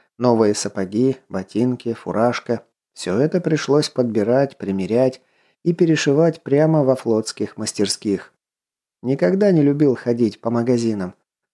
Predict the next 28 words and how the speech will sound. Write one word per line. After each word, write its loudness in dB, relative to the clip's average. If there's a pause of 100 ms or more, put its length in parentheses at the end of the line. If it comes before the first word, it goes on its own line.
а -8
тут -4
прямо 0
что-то -2
вроде 0
этого 0
и 2
вышло. -2 (380)
Замучили -4
меня -8
прямо. -4 (2250)
"И -2
так 2
сойдёт. 2
Отвали 2
от 2
меня, 2
Ирод. 0 (200)
Я 0
уже 2
час 0
только 0
штаны 0
получаю. 0 (180)
Совесть 0
у -2
тебя 0
есть?" 0